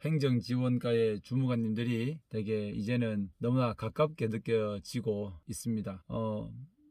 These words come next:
전혀 학교에 있을 때는 별 관심이 없었던, 그리고 크게 친분이 없던 그런 분들이 교육청에 있다 보면,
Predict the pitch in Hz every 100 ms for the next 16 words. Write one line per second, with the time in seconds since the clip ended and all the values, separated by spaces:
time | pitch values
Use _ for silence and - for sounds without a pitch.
0 | - 135 160 170 180 196 226 156 165 156
1 | 160 147 131 127 120 107 95 - 135 143
2 | 123 131 180 180 135 117 147 135 - 104
3 | 98 92 - - - - 123 131 123 131
4 | 127 123 117 - - 156 170 160 147 135
5 | 123 _ - 208 185 160 120 - - 127
6 | - 160 123 87 - - 143 151 127 147
7 | 127 123 110 98 90 - 135 147 127 135
8 | 120 113 - 120 113 120 117 117 113 107